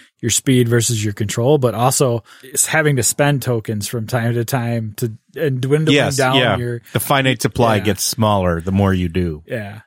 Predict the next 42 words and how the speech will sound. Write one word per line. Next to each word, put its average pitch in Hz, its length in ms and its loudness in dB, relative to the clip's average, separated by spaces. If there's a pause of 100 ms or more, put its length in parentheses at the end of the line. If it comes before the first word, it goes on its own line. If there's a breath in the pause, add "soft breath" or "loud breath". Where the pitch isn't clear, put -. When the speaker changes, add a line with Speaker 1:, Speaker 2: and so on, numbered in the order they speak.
Speaker 1:
So 117 260 -6
I, 123 140 -6 (100)
I, - 140 -10 (100)
and 143 240 -2
I, 135 60 4 (100)
I 135 140 -2
think 165 240 0
it, 151 160 4 (200 soft breath)
I 131 60 0
like 151 300 4
that, 139 220 2
and 135 80 -6
it 131 100 0
works 139 260 2
all, 120 480 0 (240)
all 120 260 2
well 120 280 2
together, 117 580 2
and 107 100 0
it - 100 -4
makes 110 340 -2
it 117 200 -2
kinda 113 300 -2
tight. 120 300 0
And 117 100 -4
again, 120 340 2
in 113 140 2
a 110 180 0
three 127 320 0
or 127 80 6
four 127 240 2
player 180 360 4
game, 196 420 2
I 117 100 -6
think 127 280 0
that 117 200 4
would 113 260 0 (460 loud breath)
really 143 480 4
be 143 160 2
crucial. 180 540 -2 (300 soft breath)
Speaker 2:
Yep. 98 160 0 (160)
Speaker 1:
Um, 113 480 2